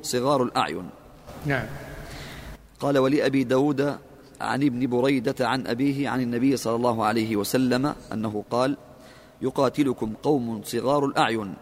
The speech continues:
Speaker 1: يعني الترك.
Speaker 2: يعني؟
Speaker 1: يعني الترك.
Speaker 2: نعم.
Speaker 1: قال: "تسوقونهم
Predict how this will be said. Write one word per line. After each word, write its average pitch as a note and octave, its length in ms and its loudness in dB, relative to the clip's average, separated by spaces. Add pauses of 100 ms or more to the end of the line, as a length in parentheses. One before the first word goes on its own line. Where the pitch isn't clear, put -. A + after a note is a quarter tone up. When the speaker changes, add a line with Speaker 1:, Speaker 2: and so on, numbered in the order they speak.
(320)
Speaker 1:
يعني C3 260 2
الترك. B2 480 -2 (840)
Speaker 2:
يعني؟ D#3 440 -10 (300)
Speaker 1:
يعني C3+ 360 2
الترك. - 560 -4 (200)
Speaker 2:
نعم. D3+ 200 -12 (880)
Speaker 1:
قال: D#3 260 4
"تسوقونهم C3+ 960 -2